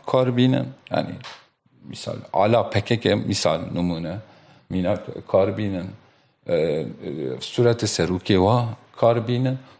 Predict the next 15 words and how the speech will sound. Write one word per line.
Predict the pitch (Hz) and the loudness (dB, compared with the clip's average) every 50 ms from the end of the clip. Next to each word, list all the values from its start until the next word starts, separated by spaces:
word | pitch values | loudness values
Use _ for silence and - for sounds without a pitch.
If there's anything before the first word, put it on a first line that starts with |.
| _ _ | _ _
او | - 123 156 202 202 190 175 170 151 156 | 0 4 6 6 6 6 6 4 4 2
وک | 151 151 143 | 4 4 2
دنجی، | 120 98 107 117 123 101 - 87 92 107 123 - - _ _ _ | 4 4 6 6 6 4 4 2 2 0 -2 -4 -10 _ _ _
خیلی | - 110 113 110 101 | 0 2 2 2 2
و | 95 95 87 | 2 2 0
حمید | 80 - 73 76 80 - - | 0 0 -4 -6 -6 -8 -8
شتا. | - - - - 90 120 143 - - - - - - - - - _ _ _ _ _ _ | -10 -10 -6 -4 -4 -4 -4 -6 -12 -20 -20 -20 -20 -20 -20 -20 _ _ _ _ _ _
او | - - 156 151 147 139 - - | 4 4 6 6 4 2 -2 -2
توندی | - 135 131 127 127 120 120 143 143 | 2 4 6 6 6 4 4 4 4
و | 135 | 4
او | - - - 135 143 139 123 | 4 6 4 6 6 6 6
رخستن | 120 110 107 - 117 - - - 143 139 | 6 4 4 2 -2 -2 0 2 2 2
کارتینه | 127 - - 135 127 127 - - 113 113 113 104 | 2 2 2 2 2 2 2 0 2 4 4 4
مشروع | 95 95 92 98 - - 160 165 180 165 | 6 4 4 4 4 4 6 6 6 6
ببینن، | 175 190 - 190 190 185 196 202 196 175 | 6 4 6 6 6 6 6 4 4 2